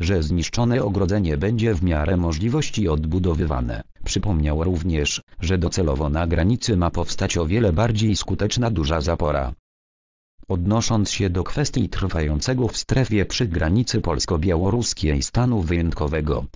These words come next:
Emler ocenił, że wprowadzenie go było bardzo dobrą decyzją. Zapowiedział, że gdy trzydzieści listopada stan wyjątkowy się skończy,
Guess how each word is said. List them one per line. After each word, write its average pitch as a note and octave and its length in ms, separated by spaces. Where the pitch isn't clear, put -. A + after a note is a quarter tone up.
Emler E2+ 560
ocenił, D#2+ 520
że G#2 180
wprowadzenie F2+ 640
go G2+ 140
było F#2 320
bardzo F2+ 380
dobrą F#2 400
decyzją. C2+ 640
Zapowiedział, C#2+ 840
że E2 200
gdy F2 200
trzydzieści G2+ 560
listopada E2+ 600
stan A2+ 380
wyjątkowy F2 560
się F2 160
skończy, F#2 540